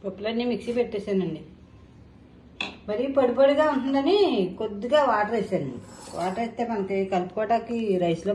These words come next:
కలుపుకోవటానికి బాగోవాలి కదా, మరి పొడి పొడిగా బాగోదు కదా.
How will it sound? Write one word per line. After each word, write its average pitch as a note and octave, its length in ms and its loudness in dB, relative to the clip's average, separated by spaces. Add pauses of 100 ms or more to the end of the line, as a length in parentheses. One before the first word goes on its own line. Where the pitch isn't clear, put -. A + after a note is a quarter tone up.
కలుపుకోవటానికి G3 560 -2
బాగోవాలి F3 440 -4
కదా, F3+ 160 -12 (1300)
మరి D3+ 200 -10
పొడి E3+ 220 -2
పొడిగా E3 260 -6 (160)
బాగోదు C#3 380 -4
కదా. C#3+ 160 -12